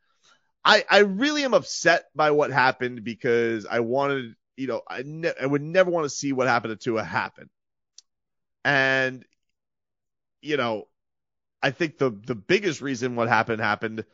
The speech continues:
is the fact that he had to play a football game in three days and he wasn't all the way healthy, back, head, ankle, whatever the hell it was.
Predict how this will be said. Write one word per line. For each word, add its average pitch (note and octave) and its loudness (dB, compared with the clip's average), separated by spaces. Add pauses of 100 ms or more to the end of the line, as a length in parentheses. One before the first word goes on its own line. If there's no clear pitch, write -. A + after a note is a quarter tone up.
(480)
is A#2 0
the B2 -6
fact A#2+ 0
that B2 -2
he A2+ -2
had A2+ -2
to A#2 -6
play A2+ 0
a G#2 -2
football B2+ 2
game G#2+ -6
in G2+ -14
three A2 -8
days G2+ -6
and A2 -8
he A2 -4
wasn't A2 -2
all A2 2
the A2 -2
way G2+ -4
healthy, G#2+ -4
back, G#2+ -4
head, G#2 -4
ankle, G2 -10
whatever G#2 -4
the F#2 -10
hell F#2 -6
it C2+ -10
was. C2+ -10